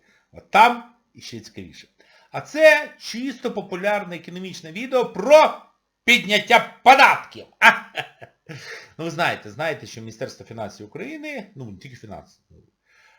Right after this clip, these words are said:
уряд вніс законопроект про підняття податків. Е, для того, щоб воно, так сказати, цивілізовано, провели нараду. У нас є така рада підприємців. І от ця рада підприємців зустрілася з представниками уряду, відповідно, Міністерства фінансів, був і Марченко, і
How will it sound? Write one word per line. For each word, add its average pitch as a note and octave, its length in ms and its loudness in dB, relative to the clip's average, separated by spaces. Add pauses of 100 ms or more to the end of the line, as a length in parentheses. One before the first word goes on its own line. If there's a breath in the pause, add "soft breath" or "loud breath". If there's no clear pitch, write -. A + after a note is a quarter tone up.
(100)
уряд A#3+ 500 -8 (240)
вніс A2+ 340 -12
законопроект A2+ 680 -14
про B3+ 180 -14
підняття C3 360 -14
податків. - 560 -16 (680 loud breath)
Е, A#2+ 280 -2
для A#2+ 180 -10
того, G#3 260 -6
щоб G#2+ 200 -12
воно, C3 280 -8
так - 220 -18
сказати, - 300 -16
цивілізовано, A3+ 1000 -4
провели C#3+ 500 -10
нараду. C3+ 600 -2 (220)
У G2 100 -20
нас F#3+ 260 -8
є C#3+ 60 -14
така A#2+ 300 -8
рада D#3+ 400 -4
підприємців. G#2 1040 -16 (880 soft breath)
І E3+ 280 -10
от C#3+ 260 -8
ця B2+ 180 -6
рада B2 320 -6
підприємців D3 920 -14
зустрілася B2+ 600 -14
з - 60 -20
представниками G#2+ 920 -10
уряду, E3+ 580 -10
відповідно, B2 420 -16
Міністерства G2+ 420 -18
фінансів, D#3+ 640 -8
був F#2+ 260 -16
і F#2 40 -16
Марченко, E3 720 -10
і E3+ 260 -10